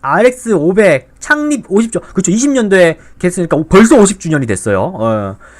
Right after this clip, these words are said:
칠십 년도에 모-, 도쿄 모터쇼에 참가, 어, 프로토타입, 어, 고속 주행 시의 조종 안정성 등을 추구하기 위해 개발한 로터리 엔진이 탑재된 모델. 아, 삼만에서 리빌트면. <laughs> 그리고, 아, 스파,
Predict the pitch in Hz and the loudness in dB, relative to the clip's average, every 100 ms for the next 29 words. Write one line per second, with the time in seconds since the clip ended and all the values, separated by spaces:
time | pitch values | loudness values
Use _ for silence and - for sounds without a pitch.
0 | _ - 294 254 269 240 202 202 226 165 | _ -8 -6 -4 -4 -4 -2 -2 0 0
1 | 214 - _ 185 202 233 180 190 269 220 | 0 -4 _ -8 -2 0 0 0 -2 0
2 | 170 156 196 175 143 143 - 120 110 104 | -2 -2 -4 -2 -4 -6 -8 -4 -2 -2
3 | - - 285 269 143 117 - _ _ 101 | -4 -4 -4 -2 -2 -2 -6 _ _ -10
4 | 101 196 269 247 - 196 185 175 170 - | -6 -4 -4 -4 -6 -6 -4 -2 -4 -6
5 | - 190 160 120 185 190 180 160 156 - | -8 -6 -6 -4 -4 -4 -6 -6 -8 -8
6 | 160 151 135 117 120 113 110 117 98 120 | -6 -6 -6 -8 -8 -6 -6 -6 -8 -10
7 | 110 92 92 - 131 110 80 76 76 _ | -12 -10 -14 -12 -12 -10 -12 -14 -16 _
8 | _ _ _ _ _ _ - - - - | _ _ _ _ _ _ -20 -20 -20 -20
9 | - _ _ _ _ - - 190 247 214 | -20 _ _ _ _ -18 -14 -10 -6 -6
10 | 156 92 90 - 95 85 - - - - | -6 -8 -10 -14 -18 -18 -20 -20 -20 -18
11 | 180 175 151 - _ _ _ _ _ _ | -16 -18 -20 -20 _ _ _ _ _ _
12 | _ _ _ - - _ _ - 151 156 | _ _ _ -20 -20 _ _ -6 -2 0
13 | 190 254 240 127 135 143 - 240 - 269 | 4 4 4 2 2 0 -4 -8 -2 0
14 | 226 - | 0 -4